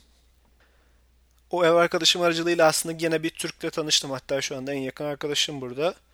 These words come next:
Ama o da çok uzun yıllardır burada olduğu için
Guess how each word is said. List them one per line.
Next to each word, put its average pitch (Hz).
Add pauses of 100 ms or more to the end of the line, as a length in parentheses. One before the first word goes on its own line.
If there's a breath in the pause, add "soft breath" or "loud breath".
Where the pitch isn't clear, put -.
(760 soft breath)
Ama 165
o 185
da 190 (160)
çok -
uzun 156
yıllardır 160
burada 160
olduğu 165
için 202